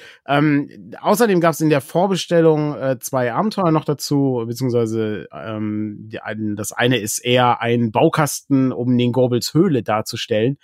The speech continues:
Und das andere ist, äh, ein Abenteuer, die Masken von Langmar. Äh, das gab's nur in der Vorbestellung. Da werden naturgemäß irgendwie auf die nächste Zehnerstelle irgendwie Sachen gerundet werden wahrscheinlich,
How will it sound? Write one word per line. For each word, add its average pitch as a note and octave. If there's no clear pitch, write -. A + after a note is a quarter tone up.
Und A#2
das A#2
andere B2+
ist, -
äh, A2+
ein G#2+
Abenteuer, A2+
die G#2+
Masken A2
von G#2+
Langmar. A2+
Äh, A2
das B2+
gab's -
nur D#3+
in E3
der D3
Vorbestellung. E3
Da B2+
werden D#3
naturgemäß D3+
irgendwie C#3
auf C3
die C3+
nächste C3+
Zehnerstelle C#3
irgendwie B2+
Sachen D#3
gerundet D#3+
werden D3
wahrscheinlich, C#3